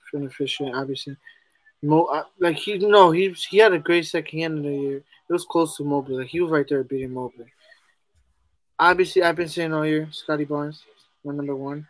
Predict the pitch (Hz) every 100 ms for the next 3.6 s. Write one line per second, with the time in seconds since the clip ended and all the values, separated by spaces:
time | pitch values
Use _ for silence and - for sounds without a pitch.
0 | _ - - 143 143 143 - 147 143 143
1 | 135 131 - 135 143 - _ _ _ _
2 | _ 156 165 170 175 151 165 156 139 156
3 | 156 156 - 151 151